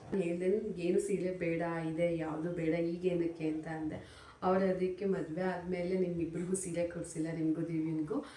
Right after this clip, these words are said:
ಅದರಿಂದ ಸೀರೆ ಕೊಡಿಸ್ಬೇಕು ನಾನು ಅಂತ ಅಂದ್ಕೊಂಡಿದ್ದೀನಿ, ಯಾವ ಕಲರ್ ಬೇಕು ನಿಮಗೆ?" ಅಂತ ಕೇಳಿದ್ರು. ಯಾವ ಕಲರ್ ಬೇ-, ಇದೆ, ಇಲ್ಲ ಅಂತ ಹೇಳಿ.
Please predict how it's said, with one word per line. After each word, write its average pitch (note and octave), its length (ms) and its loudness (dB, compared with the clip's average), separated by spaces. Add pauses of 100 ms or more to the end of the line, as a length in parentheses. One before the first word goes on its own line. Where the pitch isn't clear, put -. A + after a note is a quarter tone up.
(200)
ಅದರಿಂದ F#3 280 2
ಸೀರೆ F3 340 -2
ಕೊಡಿಸ್ಬೇಕು D#3+ 720 -4
ನಾನು D#3+ 280 -4
ಅಂತ D3 140 2
ಅಂದ್ಕೊಂಡಿದ್ದೀನಿ, D#3 720 0
ಯಾವ F#3+ 260 2
ಕಲರ್ F3 240 2
ಬೇಕು D#3+ 280 -4
ನಿಮಗೆ?" D3+ 360 2
ಅಂತ D3 160 -2
ಕೇಳಿದ್ರು. D3+ 720 -2 (320)
ಯಾವ F#3+ 220 8
ಕಲರ್ F3 300 6
ಬೇ-, D#3 180 6
ಇದೆ, E3 240 -2
ಇಲ್ಲ F3 280 2
ಅಂತ D#3 300 -2
ಹೇಳಿ. D#3 380 -2